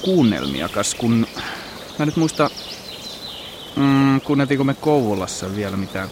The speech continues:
kuunnelmia, tai varmaankin kuunneltiin, mutta mä en kuitenkaan pystynyt niinku rekisteröimään niin paljon niitä, että mä muistasin vielä, mutta kyllä Kuusankosken aikana niin keräännyttiin, kun tuli,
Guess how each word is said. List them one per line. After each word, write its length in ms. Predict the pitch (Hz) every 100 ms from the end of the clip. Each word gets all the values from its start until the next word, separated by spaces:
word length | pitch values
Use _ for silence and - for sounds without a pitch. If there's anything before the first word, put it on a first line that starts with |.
| -
kuunnelmia, 440 | 98 - - -
tai 260 | - 98 98 78
varmaankin 360 | 117 110 110 110
kuunneltiin, 520 | - 123 110 101 101 104
mutta 320 | 104 - 104 - - - - - - - -
mä 80 | 110
en 60 | 113
kuitenkaan 340 | - 113 107 107
pystynyt 380 | 110 - 113 113
niinku 200 | 113 110
rekisteröimään 720 | 120 117 - - 107 107 107
niin 160 | 117 113
paljon 280 | 104 107 104
niitä, 200 | 101 98
että 140 | -
mä 60 | 98 - -
muistasin 520 | 123 117 - 104 101
vielä, 260 | 113 104 -
mutta 240 | - -
kyllä 200 | 107 101 113
Kuusankosken 540 | 147 127 101 95 85
aikana 340 | 76 80 87 92
niin 160 | 98 -
keräännyttiin, 680 | 117 101 95 101 - 85
kun 160 | - 92
tuli, 240 | 98 98